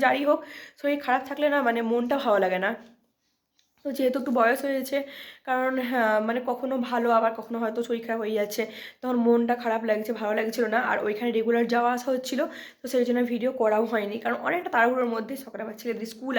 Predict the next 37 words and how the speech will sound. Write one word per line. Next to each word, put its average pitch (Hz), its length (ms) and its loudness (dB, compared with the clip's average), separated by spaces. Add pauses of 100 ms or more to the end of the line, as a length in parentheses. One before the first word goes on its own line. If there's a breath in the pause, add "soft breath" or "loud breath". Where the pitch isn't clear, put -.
আছে, 220 160 0 (440 loud breath)
আবার 233 200 -4
ওইখানে 214 240 0 (120)
যাওয়া 226 200 4 (140)
আসা, 226 200 -6
তো 233 100 -6
সেই 226 180 -4
জন্য 262 120 -8 (100)
ভালো 220 200 -6
করে 226 200 -10
কোনো 277 100 -2 (440 loud breath)
ভিডিও 233 240 0 (120)
কর-, 240 300 2
মানে 220 140 -2 (120)
করিও 285 280 2 (100)
নি। 415 60 4 (160)
যদিও 240 200 0 (100)
ভিডিও 247 200 -4 (140)
ছিল 254 160 -4 (240)
অনেক 277 240 -2
দিন 277 100 0 (120)
পর, 254 120 0 (460 loud breath)
ওটাকে 226 280 -2
এডিট 226 240 -2
করে 262 220 -2
আর 302 140 -2
তিন 233 140 -2 (100)
দিন 233 160 -2
পর 262 100 -2 (120)
দিয়েছি। 226 340 -2 (300)
আর 180 160 0 (640 loud breath)
দেখি, 226 240 0
দেখা 226 180 2
যাক, 311 200 4
আজকে - 140 -6 (100)
ভিডিওটা 220 260 2 (100)
করছি, 208 240 2